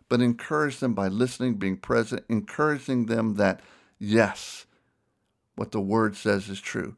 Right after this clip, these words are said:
They are brand new in Christ. They are victorious in Christ. Absolutely.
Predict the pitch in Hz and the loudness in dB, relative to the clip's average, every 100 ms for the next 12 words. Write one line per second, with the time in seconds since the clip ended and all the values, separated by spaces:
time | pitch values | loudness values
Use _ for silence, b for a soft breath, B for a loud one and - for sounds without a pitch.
0 | _ 107 120 123 - 135 151 156 139 117 | _ 2 4 4 2 -2 0 2 2 -2
1 | 92 - _ 101 110 117 110 107 113 107 | -8 -16 _ -2 2 4 4 2 2 0
2 | 92 95 110 98 - - b b _ 117 | -4 -6 -10 -10 -12 -18 b b _ 2
3 | 131 131 151 156 156 131 120 - 151 139 | 4 6 6 4 2 0 -2 -2 2 4
4 | 131 117 - 113 110 - 151 147 107 - | 4 2 0 -4 -4 -2 2 2 0 -6
5 | - _ _ _ _ _ - 156 143 - | -14 _ _ _ _ _ 0 0 0 0
6 | 143 131 131 - 80 - | 2 4 2 -2 -12 -16